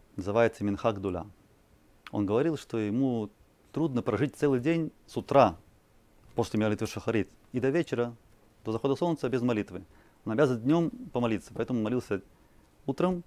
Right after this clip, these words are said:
в полудень, днем, минха гдуля и, и вечером.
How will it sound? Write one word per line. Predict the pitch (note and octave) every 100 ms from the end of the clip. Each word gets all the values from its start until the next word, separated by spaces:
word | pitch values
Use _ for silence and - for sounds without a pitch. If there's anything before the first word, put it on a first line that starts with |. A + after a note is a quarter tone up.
| - - _ _ _ _ - -
в |
полудень, | - A#2+ D#3+ C#3
днем, | F#2 D3+ C#3
минха | G#2+ F#2+ G2+
гдуля | G2+ D#3 G3 -
и, | D3 D3 - - _ _ - - _ -
и | B2+ A#2+ F#3+ - _
вечером. | G2+ - - F#2+